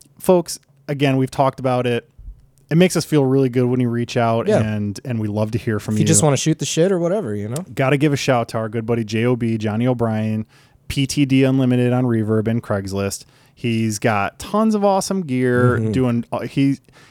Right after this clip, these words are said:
Speaker 1: not quite Bonfire's vintage level of Japanese import, but, like, pretty close. He's got
Speaker 2: Yeah,
Speaker 1: a lot of dope
Speaker 2: lot of good
Speaker 1: shit.
Speaker 2: shit.
Speaker 1: And he's just truly one of the dopest dudes I know. Uh,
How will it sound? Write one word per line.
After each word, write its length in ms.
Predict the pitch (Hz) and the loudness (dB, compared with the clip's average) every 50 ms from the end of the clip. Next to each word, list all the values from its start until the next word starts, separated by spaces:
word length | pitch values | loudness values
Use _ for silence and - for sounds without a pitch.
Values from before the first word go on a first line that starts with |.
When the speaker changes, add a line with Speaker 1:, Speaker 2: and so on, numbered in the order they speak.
| _ | _
Speaker 1:
not 240 | - 185 214 240 233 | 2 2 2 2 2
quite 560 | - - - 214 233 226 220 220 - _ - | -6 -2 2 2 4 4 2 0 -2 _ -6
Bonfire's 520 | - 175 170 185 190 - 185 170 180 175 147 | -2 0 0 0 2 2 2 2 2 0 -2
vintage 360 | 135 156 160 165 170 151 147 | -4 -4 -4 -4 -6 -6 -4
level 300 | 156 160 160 160 170 165 | -2 -2 0 0 0 -2
of 80 | 151 120 | -2 0
Japanese 460 | 127 143 139 - - 147 143 135 135 | -2 -2 -2 -2 -2 -4 -4 -2 -2
import, 340 | 143 147 - - 185 180 - | -4 -4 -2 -2 -4 -2 -2
but, 100 | 160 117 | -2 -2
like, 300 | 131 117 110 - _ - | -2 -4 -4 -6 _ -6
pretty 240 | - 233 214 151 | -2 0 0 0
close. 320 | - - - 110 87 - - | 0 -2 -6 -6 -6 -6 -8
He's 80 | 123 123 | -6 -4
got 120 | 131 117 | -2 -2
Speaker 2:
Yeah, 60 | 104 | -2
Speaker 1:
a 20 | 95 | -2
lot 160 | 98 107 120 | -2 -2 -2
of 60 | 127 123 | -2 0
dope 120 | 131 123 | 2 2
Speaker 2:
lot 120 | 123 123 | 2 2
of 80 | 120 110 | 2 2
good 160 | 113 107 107 | 2 0 0
Speaker 1:
shit. 140 | 98 98 82 | -2 -4 -10
Speaker 2:
shit. 100 | 73 - - - - - - | -14 -16 -20 -20 -14 -2 0
Speaker 1:
And 120 | 156 165 | 2 4
he's 140 | 170 165 143 | 4 4 2
just 180 | 165 170 - - | 2 0 0 -2
truly 560 | - - - - 139 139 139 135 135 131 - _ _ _ _ | 0 2 2 4 4 4 4 4 2 0 -4 _ _ _ _
one 220 | - 113 113 113 113 | -10 -6 -4 -2 -2
of 40 | 117 | -2
the 60 | 120 | -2
dopest 340 | 113 120 117 - 135 123 - | -2 -2 -2 -2 -4 -8 -4
dudes 220 | - 120 120 117 | -4 -4 -2 0
I 140 | 127 123 123 | 0 0 2
know. 360 | 120 104 101 101 101 101 - _ _ _ _ _ _ - | 2 0 0 0 -2 -4 -6 _ _ _ _ _ _ -14
Uh, 220 | - 104 101 98 | -12 -8 -8 -8